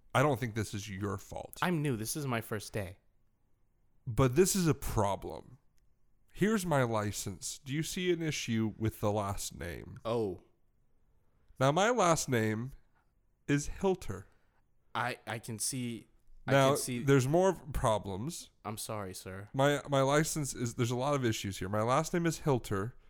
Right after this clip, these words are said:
Speaker 1: and it's been
Speaker 2: <clears throat>
Speaker 1: spelled wrong.
Speaker 2: Yes, I can see that. Uh, <clears throat>
Speaker 1: My
Speaker 2: I'm sorry about that, sir. What?
Speaker 1: My first name is Adam.
Speaker 2: How can I help you?
Speaker 1: And for some reason, you guys just put the letter A.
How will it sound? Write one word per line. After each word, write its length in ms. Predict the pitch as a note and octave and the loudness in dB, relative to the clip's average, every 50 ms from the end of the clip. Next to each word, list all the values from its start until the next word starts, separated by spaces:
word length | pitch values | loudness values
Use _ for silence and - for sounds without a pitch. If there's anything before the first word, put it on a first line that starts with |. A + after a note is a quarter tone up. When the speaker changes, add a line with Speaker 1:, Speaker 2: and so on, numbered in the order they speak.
| - _ - | -12 _ -2
Speaker 1:
and 200 | - - B2 A#2+ | 0 4 4 4
it's 100 | F#3+ E3+ | 4 4
been 160 | C#3 C3+ B2+ | 2 0 0
Speaker 2:
<clears throat> 100 | A#2 - | -2 -2
Speaker 1:
spelled 240 | - A#2 A2+ A2+ G#2 | 0 0 0 0 0
wrong. 400 | G2+ G2 F#2 E2+ D#2+ - - - - - - - | 0 -2 -2 -2 -4 -6 -8 -12 -14 -14 -10 -2
Speaker 2:
Yes, 340 | D3+ D#3 E3 E3+ E3 - - | 2 2 4 4 4 2 2
I 120 | - D#3+ D#3 | 2 2 2
can 160 | - - F3+ | 0 0 0
see 220 | - - D#4 E4 | 2 4 6 6
that. 180 | D4 G#3 - - | 6 6 4 4
Uh, 240 | - E3+ D#3+ C3+ F#3+ - - | 2 2 2 2 0 0 2
<clears throat> 60 | - | 4
Speaker 1:
My 320 | B2 - F#3 G3 D#3 A#2+ - - - - - | 6 8 8 6 6 2 0 -6 -12 -6 -2
Speaker 2:
I'm 100 | - G#3 | 0 2
sorry 300 | A#3 - G#4+ G#4+ G4+ G#3 | 4 6 8 8 8 8
about 240 | E3+ D#3 C3 B2+ C3 | 6 6 2 2 2
that, 200 | C#3 C3 C3+ C3+ | 2 2 2 2
sir. 320 | - - G#3+ B3 E4+ D#4+ E4 - - - - - | 2 4 6 6 6 4 2 -4 -16 -18 -2 2
What? 140 | G3+ B3 B3+ | 4 6 8
Speaker 1:
My 420 | C3+ C#3 C#3 C#3 C#3+ C#3+ C#3+ C#3 | 8 8 8 8 8 6 4 2
first 400 | C3+ - - G#3+ B3 C#4 - - | 0 2 4 6 6 6 4 2
name 340 | B2 A2+ A2 A#2 C3 D#3 - - | 2 4 4 2 0 -2 -2 2
is 180 | D#3+ C#3 A#2 - - | 2 2 2 2 0
Adam. 460 | - C#3 C#3+ C3+ A#2 A#2+ C3+ F3 G3+ G3 - - | 2 4 6 6 6 4 2 2 -2 -4 -8 -14
Speaker 2:
How 60 | - | -18
can 160 | F3 - F#3+ | -14 -10 -8
I 40 | F#3+ | -6
help 220 | F3 F#3 E3+ - - | -6 -6 -8 -8 -2
you? 100 | A#2+ C3 | 2 2
Speaker 1:
And 100 | B2+ - | 4 6
for 140 | - E3 E3+ | 6 6 6
some 260 | - - A#3+ C4+ B3 | 6 4 2 4 2
reason, 320 | G#3 G3 F3+ E3 F3 F3+ | 2 2 2 0 0 -2
you 140 | E3+ E3+ E3+ | -2 -2 0
guys 260 | C#3 D3+ D3+ D3 C#3 | 2 4 4 4 4
just 220 | - C3+ C3 - - | 4 0 -2 -2 -2
put 160 | - - - | -2 -2 0
the 80 | - A2+ | -2 0
letter 340 | A2+ A2 G#2+ G#2 G#2 - - - | 2 2 2 2 2 -2 -4 -6
A. 320 | G#2+ F#2+ D#2+ C2+ - B2 | -8 -8 -8 -10 -12 -14